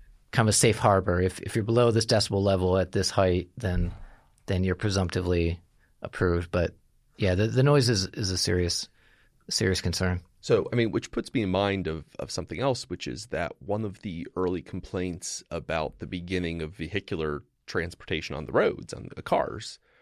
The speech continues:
Speaker 2: was that they were loud. Cars are louder than, I mean, I guess you got the clop, clop of a horse's hooves, but especially those early pre-muffler engines, you know, vehicular traffic was really loud too, and people were concerned about the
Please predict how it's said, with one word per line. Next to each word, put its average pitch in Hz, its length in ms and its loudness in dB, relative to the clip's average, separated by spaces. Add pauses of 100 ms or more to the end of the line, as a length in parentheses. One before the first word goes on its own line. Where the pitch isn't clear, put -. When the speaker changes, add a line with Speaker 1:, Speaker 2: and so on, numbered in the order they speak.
(180)
Speaker 2:
was 90 180 -10
that 85 180 -10
they 78 140 -8
were 95 240 -4 (120)
loud. 123 480 -4
Cars - 340 -8
are 90 80 -6
louder 92 480 -2
than, 90 440 -4 (120)
I 107 40 -8
mean, 92 140 -2
I 82 40 -4
guess 82 160 -6
you 73 60 -8
got 85 100 -8
the - 60 -20
clop, - 460 -4
clop 87 380 0
of 80 100 -8
a 78 40 -6
horse's 85 420 -6
hooves, 90 520 -4 (260)
but 80 160 -8 (180)
especially - 340 -6
those 82 240 -4
early 92 600 0 (140)
pre-muffler 90 920 -2 (420)
engines, 90 680 -4 (360)
you - 80 -8
know, 95 60 -4
vehicular 107 480 -2
traffic - 380 -6
was 78 100 -12
really 64 200 -8
loud 62 320 -6
too, 143 200 -4
and 82 80 -4
people 85 260 -8
were 76 120 -4
concerned 87 480 -6
about 82 280 -4
the - 120 -10